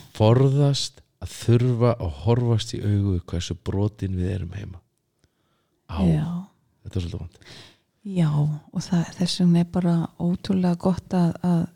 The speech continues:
Speaker 2: fara í einhvers konar sjálfsrannsókn, skoða sjálfa sig helst með, hérna, fá lánaða dómgreind líka hjá einhverjum sem er svona þokkalega heilbrigður.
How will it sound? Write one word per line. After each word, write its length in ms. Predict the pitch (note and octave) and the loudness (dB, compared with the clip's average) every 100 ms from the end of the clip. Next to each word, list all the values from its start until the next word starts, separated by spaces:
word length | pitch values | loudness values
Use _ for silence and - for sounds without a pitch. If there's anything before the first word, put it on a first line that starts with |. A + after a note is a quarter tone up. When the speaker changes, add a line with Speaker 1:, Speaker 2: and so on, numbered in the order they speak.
| - | -12
Speaker 2:
fara 320 | - F3+ F#3 | -2 0 2
í 140 | F#3 F3+ | 2 2
einhvers 280 | F#3 - - | 0 -2 -4
konar 400 | F#3 F3 E3+ - - | 0 2 2 -2 -8
sjálfsrannsókn, 1200 | - G3 F#3+ - - G3 F#3+ F#3+ - F3+ - - | -4 -2 0 -2 -6 -2 0 2 0 -2 -4 -18
skoða 640 | - - G3 F#3+ F#3+ F#3 - | -14 -2 2 2 2 0 -2
sjálfa 360 | - F#3+ F#3 | -2 0 2
sig 300 | F#3 F#3+ F#3+ - | 2 2 2 0
helst 600 | E3+ F#3 F#3 G#3 - - | 0 2 2 -2 -6 -8
með, 420 | F#3+ F#3+ F#3 F3+ - - | 0 2 4 2 -2 -12
hérna, 400 | G3 F#3+ - F#3 | -6 -4 0 2
fá 100 | F#3+ | 4
lánaða 360 | F#3+ F#3+ F#3 F3 | 4 4 2 2
dómgreind 580 | G3 G#3 A3 G3+ F#3+ - | 4 4 4 0 0 -6
líka 440 | G3+ G3+ - G3+ | -6 -4 0 0
hjá 180 | F#3+ G3 | 2 2
einhverjum 440 | F#3+ F#3+ - G3+ G3 | 2 0 0 0 2
sem 220 | G3 G3 | 2 2
er 140 | G3 - | 2 -2
svona 320 | - G3+ G3 | -4 0 0
þokkalega 560 | G3+ G3+ - G3+ F#3+ G3+ | 0 -2 0 2 4 4
heilbrigður. 540 | G#3+ A3+ A3+ A3 A3 | 2 4 6 6 4